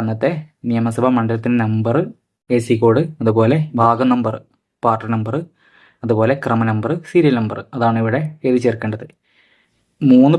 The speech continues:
പാർട്ടും എങ്ങനെയാണ് എഴുതേണ്ടതെന്ന് പറഞ്ഞു. ഇത്ര എഴുതിയാൽ ഏകദേശം പൂർത്തിയായി. പിന്നുള്ളത് ഇവിടെ കുറച്ച് റൂൾസ്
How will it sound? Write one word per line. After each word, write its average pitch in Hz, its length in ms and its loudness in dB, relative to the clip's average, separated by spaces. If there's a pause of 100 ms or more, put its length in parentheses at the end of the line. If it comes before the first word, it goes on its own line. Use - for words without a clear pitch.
പാർട്ടും 120 420 0
എങ്ങനെയാണ് 117 400 -2
എഴുതേണ്ടതെന്ന് 113 500 -2
പറഞ്ഞു. 110 260 -2 (840)
ഇത്ര 156 220 0
എഴുതിയാൽ 127 340 2 (1300)
ഏകദേശം 120 340 2
പൂർത്തിയായി. 117 480 0 (520)
പിന്നുള്ളത് 147 480 4 (240)
ഇവിടെ 123 260 0 (720)
കുറച്ച് 143 260 -4
റൂൾസ് 127 260 0